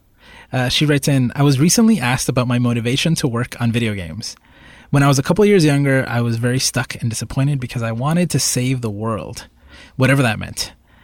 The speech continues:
It has taken me years to realize and accept how important entertainment is nowadays and to reflect upon its saving and healing powers.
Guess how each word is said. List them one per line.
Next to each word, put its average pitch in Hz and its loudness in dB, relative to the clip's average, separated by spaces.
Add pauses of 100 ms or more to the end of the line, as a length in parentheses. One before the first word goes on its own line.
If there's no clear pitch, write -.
(220)
It 147 2
has 143 2
taken 190 2
me 175 4
years 214 2
to - -2
realize 123 0
and 127 -4
accept - -2
how 156 2
important 135 2
entertainment 127 0
is 117 -4
nowadays 101 -6 (480)
and 131 2
to - 2
reflect 135 -2
upon 131 0
its 117 -2
saving 139 0
and 117 -4
healing 120 -2
powers. - -10